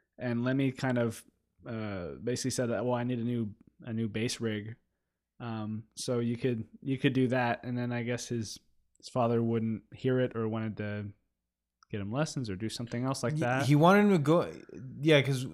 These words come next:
Speaker 2: from the interview that I, I, I watched, his dad wanted him to, like, tour, go on a, like, a piano tour, but he wants to, he wanted to teach him.
Speaker 1: Oh, that's interesting.
Speaker 2: It's, it was something like that, and Lemmy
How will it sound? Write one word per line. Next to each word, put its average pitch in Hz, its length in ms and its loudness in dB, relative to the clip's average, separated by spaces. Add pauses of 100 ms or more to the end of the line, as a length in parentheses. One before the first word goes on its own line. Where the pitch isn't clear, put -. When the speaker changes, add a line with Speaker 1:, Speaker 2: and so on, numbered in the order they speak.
(140)
Speaker 2:
from 139 160 0
the 147 100 6
interview 175 300 4
that 131 140 6
I, 135 300 6
I, 113 360 2 (120)
I 113 80 -2
watched, 120 460 2 (480)
his 117 260 0
dad 143 460 8
wanted 139 340 4
him 127 260 2
to, 113 600 2 (380)
like, 120 340 0
tour, 143 680 2 (340)
go 131 120 0
on 131 120 2
a, 110 100 -2 (440)
like, 120 220 -2
a 117 80 -2
piano 127 400 -2
tour, - 400 -12 (460)
but 120 80 0
he 120 100 0
wants 127 220 0
to, 123 100 -6
he 110 200 -4
wanted 123 280 0
to 95 60 -4 (120)
teach - 220 -4
him. - 240 -12 (240)
Speaker 1:
Oh, 135 160 4
that's 131 220 0
interesting. 110 420 -6
Speaker 2:
It's, 113 200 -2
it 143 120 0
was 127 140 0
something 147 320 0
like 117 200 0
that, 113 240 -2
and 117 160 -6
Lemmy 120 320 -2